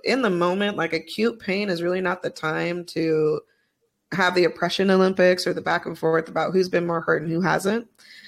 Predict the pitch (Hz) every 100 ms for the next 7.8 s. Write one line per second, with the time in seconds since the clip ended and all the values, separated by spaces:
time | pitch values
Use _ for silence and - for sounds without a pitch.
0 | - - 208 240 - - 175 185 185 -
1 | - - 190 262 233 208 175 160 165 160
2 | 170 175 175 160 - 170 - 165 165 160
3 | - - 170 - 156 160 - 156 160 156
4 | 143 - 160 165 156 160 156 156 151 156
5 | 151 156 175 185 - _ _ _ _ -
6 | 175 170 170 175 165 165 - 156 156 -
7 | 156 156 135 - - - -